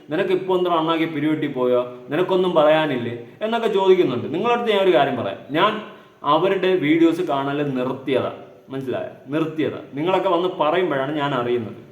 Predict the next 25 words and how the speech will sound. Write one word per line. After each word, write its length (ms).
ഇതെന്താണ് 460
സംഭവം. 720
ഏ? 60
ഞാൻ 200
നിർത്തിയതാ. 560
ആ, 100
ആ 400
കേസ് 260
ഞാൻ 300
വിട്ടു. 400
മനസ്സിലായോ? 340
ആ 180
കേസ് 220
ഞാൻ 220
വിട്ടു. 360
ഇനി 120
എടുക്കത്തില്ല 600
എന്ന് 120
പറഞ്ഞ് 240
ഞാൻ 180
ഇട്ട 180
കേസാ. 420
കാരണം 300
എന്തിനാ 380
വെറുതെ? 440